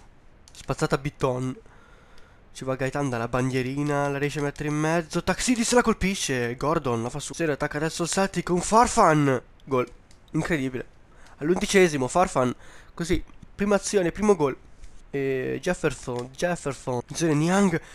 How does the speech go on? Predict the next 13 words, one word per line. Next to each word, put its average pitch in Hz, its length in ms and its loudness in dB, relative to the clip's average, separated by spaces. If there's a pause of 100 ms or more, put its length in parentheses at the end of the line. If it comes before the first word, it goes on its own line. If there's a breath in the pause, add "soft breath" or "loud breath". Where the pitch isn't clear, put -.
(120 loud breath)
Niang 294 320 8
il 294 100 2
tiro, 220 340 4
Gordon. 127 720 4 (340 soft breath)
Non 147 120 2
la 180 80 4
trattiene 175 320 2
ma 160 100 4
la 147 80 0
respinge 180 380 0
in 175 80 2
calcio 202 240 2
d'angolo. 131 460 2